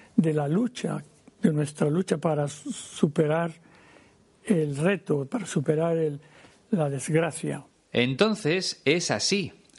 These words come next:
Speaker 2: aprendemos de la lucha, de nuestra lucha para superar el reto, para superar la desgracia. En este caso, una desgracia es un acontecimiento negativo, como la muerte de un hijo.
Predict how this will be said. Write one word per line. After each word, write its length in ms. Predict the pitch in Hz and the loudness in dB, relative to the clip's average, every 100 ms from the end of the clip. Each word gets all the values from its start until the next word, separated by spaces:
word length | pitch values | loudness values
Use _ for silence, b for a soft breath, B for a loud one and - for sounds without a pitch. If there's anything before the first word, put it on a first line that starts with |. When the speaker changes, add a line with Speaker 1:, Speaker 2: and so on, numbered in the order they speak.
| - | 0
Speaker 2:
aprendemos 800 | 110 117 117 117 180 202 214 127 | 2 2 0 2 0 0 -2 0
de 140 | 113 | 0
la 140 | 107 95 | 0 0
lucha, 580 | 143 190 - 87 - - _ b b - | 0 -2 -4 -6 -10 -18 _ b b -8
de 260 | 113 113 | 0 0
nuestra 460 | 117 120 - 131 113 | 2 -2 -2 0 2
lucha 440 | 127 190 - 202 | 2 0 0 0
para 220 | 156 135 117 | 2 0 0
superar 480 | - 117 110 127 | -4 0 0 2
el 100 | 131 | 0
reto, 500 | 107 165 165 95 82 B B B B _ | 0 0 0 -4 -6 B B B B _
para 220 | 110 104 | 0 0
superar 520 | - 123 110 120 151 | -2 0 0 0 0
la 180 | 151 123 | 0 0
desgracia. 720 | 107 104 107 123 - - 73 - _ _ B B B B B | -2 -2 0 0 0 -8 -12 -14 _ _ B B B B B
En 140 | 113 143 | -2 0
este 240 | 156 156 | 0 0
caso, 520 | 175 165 - 156 165 117 | 2 0 0 0 0 0
una 240 | 131 131 | 0 0
desgracia 760 | 127 117 123 135 - 127 139 127 | -2 0 0 0 0 0 0 -2
es 140 | - | -2
un 80 | 127 | -2
acontecimiento 920 | 117 117 110 107 101 107 120 120 127 | 0 -2 -2 -4 -2 -2 -2 0 0
negativo, 1000 | 123 110 101 90 135 139 110 85 - - | 0 0 0 -2 0 0 0 -4 -8 -10
como 260 | - 92 95 | -6 -2 0
la 140 | 92 | 0
muerte 400 | 98 117 120 127 | 0 -2 0 -2
de 100 | 113 | 0
un 120 | 101 | -2
hijo. 420 | 143 - - - | -2 -4 -8 -12